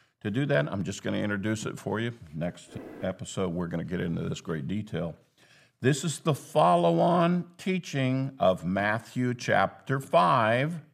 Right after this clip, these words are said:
You know, the passage where he said, "Think not that I came to abolish the law and the prophets, but to fulfill." He doesn't end the conversation there.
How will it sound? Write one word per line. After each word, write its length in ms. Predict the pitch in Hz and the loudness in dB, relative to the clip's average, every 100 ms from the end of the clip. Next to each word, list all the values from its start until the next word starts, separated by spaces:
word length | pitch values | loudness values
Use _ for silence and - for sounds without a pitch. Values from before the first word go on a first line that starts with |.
| _ _ _ _ _ _ _ _ _ - | _ _ _ _ _ _ _ _ _ -2
You 140 | 180 | 2
know, 160 | 135 107 | 4 4
the 140 | 107 | 0
passage 580 | - 135 147 143 135 123 | 0 2 2 0 -6 -4
where 100 | 135 | -2
he 60 | |
said, 300 | 127 113 113 | -2 -4 -4
"Think 360 | - - 139 - | -4 0 0 0
not 300 | 113 131 139 | 2 2 2
that 100 | - | 2
I 100 | 131 | 2
came 280 | - 113 135 | 0 -2 0
to 100 | 123 | 0
abolish 440 | 113 113 127 123 | 2 4 4 0
the 100 | - | -2
law 160 | 107 123 | 0 2
and 100 | 120 | 2
the 40 | |
prophets, 420 | - 110 117 117 | 2 2 2 -4
but 300 | - 104 107 | -2 0 0
to 80 | 101 | -2
fulfill." 840 | 90 107 - 117 127 143 175 170 - _ _ _ _ _ _ _ _ _ _ _ _ | -6 -8 -6 -2 0 2 0 -4 -16 _ _ _ _ _ _ _ _ _ _ _ _
He 80 | - | 0
doesn't 380 | 196 185 131 - | 2 2 -2 -2
end 240 | 190 170 | 0 2
the 80 | 131 | 0
conversation 800 | - 156 135 101 120 117 - 87 | 0 -2 -2 -2 -4 -4 -4 -2
there. 380 | 95 98 180 - | 0 0 -2 -6